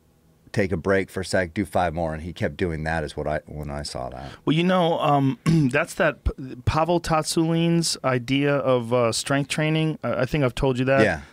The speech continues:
Speaker 2: That
Speaker 1: yeah.
Speaker 2: he believes that you should only, like, if you can do sets of more than five, that what you're doing is bodybuilding.
Speaker 1: Right.
Speaker 2: And that you should do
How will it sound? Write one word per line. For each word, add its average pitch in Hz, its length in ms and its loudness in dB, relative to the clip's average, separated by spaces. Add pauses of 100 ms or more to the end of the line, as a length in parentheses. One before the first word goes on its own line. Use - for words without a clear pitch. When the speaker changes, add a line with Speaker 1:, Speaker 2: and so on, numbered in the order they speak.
Speaker 2:
That - 80 4 (240)
Speaker 1:
yeah. 98 60 -4
Speaker 2:
he 156 200 2
believes 135 560 0
that 131 140 2
you 127 180 2
should 131 240 0
only, 135 400 4
like, 120 180 2
if 123 160 0
you 131 140 2
can 127 200 0
do 127 440 4 (180)
sets - 520 0
of 120 340 2 (320)
more 151 320 4
than 139 160 0
five, 117 640 0 (280)
that 127 120 2
what 135 180 2
you're 131 120 2
doing 127 360 2
is 113 120 2
bodybuilding. 104 720 -4 (140)
Speaker 1:
Right. 87 180 2
Speaker 2:
And 127 80 2
that 127 60 4
you 131 160 4
should 127 220 0
do 131 360 2